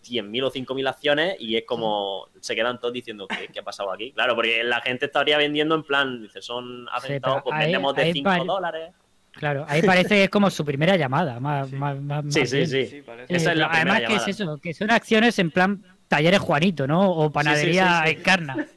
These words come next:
Speaker 2: Son cosas
Speaker 1: Pero
Speaker 2: así.
Speaker 1: es que eso es, yo creo que eso es a, a los quince minutos de hablar con el, con el jefe.
Speaker 2: Hmm.
Speaker 1: Yo creo que dice, "Venga, ya, e-, este es mi sitio, ¿no?". "Sí, pues venga, primera llamada, oye, mira, toma, eh, esto es la hostia. Compra,
Speaker 3: Eh,
Speaker 1: compra
Speaker 3: cartero.
Speaker 1: diez mil".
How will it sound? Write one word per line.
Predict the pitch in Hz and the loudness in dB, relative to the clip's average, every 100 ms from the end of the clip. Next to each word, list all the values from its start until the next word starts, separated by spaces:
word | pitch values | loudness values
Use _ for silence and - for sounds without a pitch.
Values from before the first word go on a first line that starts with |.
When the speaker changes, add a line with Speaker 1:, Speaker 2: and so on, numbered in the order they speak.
| _ _ _ _ | _ _ _ _
Speaker 2:
Son | 175 185 | -4 -2
cosas | 208 190 185 | 0 2 2
Speaker 1:
Pero | 180 | 2
Speaker 2:
así. | 156 | -2
Speaker 1:
es | 160 | -4
que | - _ _ _ - | -10 _ _ _ -4
eso | 196 254 226 | -4 0 0
es, | 226 302 160 | 2 0 -4
yo | 180 | -6
creo | 240 240 | -4 -4
que | |
eso | 202 208 | -4 -4
es | 202 | -2
a, | 254 185 | 0 0
a | 147 | -2
los | 147 147 | 0 -2
quince | 147 190 233 | -4 -6 -6
minutos | 175 175 262 202 | -6 -4 -4 -4
de | |
hablar | 147 151 156 | -4 -4 -6
con | 143 | -6
el, | 131 131 127 123 117 110 110 - _ _ _ _ | -8 -6 -6 -6 -8 -10 -14 -20 _ _ _ _
con | 131 | -4
el | 127 131 | -2 -2
jefe. | 127 160 170 - - _ - | -2 -4 -2 -6 -10 _ -6
Speaker 2:
Hmm. | 208 165 160 160 _ _ _ _ 131 | -4 -4 -10 -18 _ _ _ _ -8
Speaker 1:
Yo | 139 170 | -2 4
creo | 190 | 4
que | 165 | 4
dice, | 139 147 | 4 2
"Venga, | 160 143 | 0 0
ya, | 156 135 117 | 2 0 0
e-, | 135 - | -4 -6
este | 180 190 | -6 -4
es | |
mi | 160 | -4
sitio, | 135 135 123 | -6 -6 -8
¿no?". | 170 | -8
"Sí, | 143 95 | -10 -12
pues | 98 | -8
venga, | 113 101 95 98 | -8 -6 -8 -6
primera | 123 139 | -4 -2
llamada, | 139 127 151 196 - | 0 0 0 0 0
oye, | 143 131 | -4 -6
mira, | 135 117 104 | -6 -8 -8
toma, | 135 104 - | -10 -12 -12
eh, | 117 113 113 110 - | -10 -8 -8 -8 -6
esto | 147 185 | -8 -4
es | 147 | -2
la | |
hostia. | 117 113 104 90 _ - | 0 -2 -8 -10 _ -8
Compra, | 147 143 156 143 131 120 110 98 | -6 -2 2 4 4 4 4 2
Speaker 3:
Eh, | |
Speaker 1:
compra | 151 180 | 0 0
Speaker 3:
cartero. | 156 | 0
Speaker 1:
diez | 143 | 0
mil". | 120 113 110 | -2 -4 -6